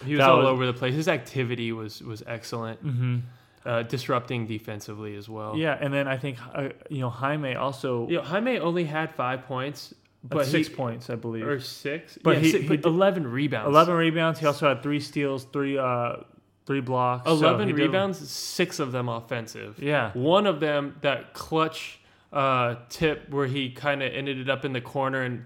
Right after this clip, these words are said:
Speaker 1: threw it off the Washington Huskies player to retain possession of the ball, which ended up lead-, leading to a bucket within the last two minutes of the game. Um, that was huge. So those small little plays that don't necessarily show up on the,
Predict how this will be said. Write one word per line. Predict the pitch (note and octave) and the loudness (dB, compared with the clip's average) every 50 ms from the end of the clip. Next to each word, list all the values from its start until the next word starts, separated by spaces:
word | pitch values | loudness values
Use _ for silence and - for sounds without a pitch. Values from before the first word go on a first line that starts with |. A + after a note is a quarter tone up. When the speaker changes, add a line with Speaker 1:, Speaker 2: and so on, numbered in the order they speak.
| - - | -6 -2
Speaker 1:
threw | C#3+ C3+ C3+ | 0 0 2
it | C3+ | 2
off | C3 C3 C3 C3 C3 - | 2 2 0 0 -2 -2
the | C3 B2 | -2 0
Washington | B2 B2 B2 A#2+ B2 - B2+ A#2+ C3 A#2+ | 2 2 0 0 -2 -6 -8 -6 -6 -6
Huskies | A#2 B2+ B2+ A#2+ A#2+ - B2+ A#2 - | -2 -2 -2 -4 -2 -4 -6 -6 -6
player | - - C3 B2+ B2+ B2 | -2 -2 0 2 2 2
to | B2 A#2 A#2 A#2 | 0 0 -2 -2
retain | A#2 B2 B2 A#2+ - C#3 C3 A#2 | -6 -6 -6 -6 -6 -6 -6 -6
possession | - A#2+ A#2+ B2 A#2+ A#2+ - C3+ B2 | -6 -4 -2 -2 -4 -4 -4 -6 -4
of | A#2+ | -4
the | A#2 | -4
ball, | A2 A2 B2+ B2+ B2 B2 | -4 -2 -2 0 0 0
which | A#2+ A#2+ B2 C3+ | 0 -2 -2 -4
ended | C3 C3 A#2+ | -4 -4 -4
up | B2 A#2+ B2 | -4 -4 -2
lead-, | A#2+ B2 B2 B2 B2 B2 B2 B2 | -2 -2 0 0 -2 -4 -6 -8
leading | B2+ B2 C#3+ D3+ D3+ D3 C3+ | -4 0 0 0 0 0 0
to | C3 B2 | 0 0
a | A2 | -2
bucket | A2 B2 B2+ B2 A#2+ B2 B2+ - | 0 0 0 0 0 -2 -6 -8
within | A#2 A#2+ A#2+ A#2+ | -8 -8 -8 -8
the | A2+ A2+ | -6 -4
last | A#2 A#2 A#2 A2+ - - | -2 -2 -4 -4 -8 -8
two | - B2 | -6 -6
minutes | A#2+ A#2+ A#2+ A#2+ B2 | -4 -4 -6 -6 -6
of | C3 | -6
the | A#2+ A2+ | -6 -4
game. | B2 A#2 A#2 A#2 A#2 - - - - - - - - | -4 -4 -4 -4 -6 -12 -20 -20 -20 -20 -20 -14 -4
Um, | - B2+ A#2+ A#2 A2+ A2 A2 A2 - _ _ _ _ _ _ _ _ _ _ _ _ _ _ _ _ _ _ _ - | -2 0 2 2 0 0 -4 -8 -14 _ _ _ _ _ _ _ _ _ _ _ _ _ _ _ _ _ _ _ -2
that | - C#3 | 0 2
was | C3+ C3 B2 B2 | 2 2 0 0
huge. | - B2 A#2 A2 G#2+ G#2+ - | -2 -2 -2 -2 -2 -2 2
So | - D#3+ D3 | 4 4 6
those | D#3 E3 E3 E3 | 6 4 2 0
small | - - E3 D#3+ E3 F3 | -2 0 2 2 4 4
little | F3+ D#3+ D3 | 2 2 0
plays | B2+ - - C3+ C3 C#3 B2+ | -4 -2 -2 0 0 0 0
that | C3+ A#2 A2 | 0 -2 -2
don't | B2 A#2+ A2+ | -2 -4 -4
necessarily | B2 A#2+ - - A#2+ - - B2 B2 A#2+ | -4 -8 -8 -8 -10 -6 -4 -2 -2 -2
show | A#2 A#2+ - - B2+ A#2+ A#2 A#2 | -2 -4 -6 -6 -4 -2 -2 -2
up | A#2+ B2+ A#2+ B2+ | -4 -4 -4 -4
on | B2 A#2 | -6 -4
the, | A2 G2+ | -6 -8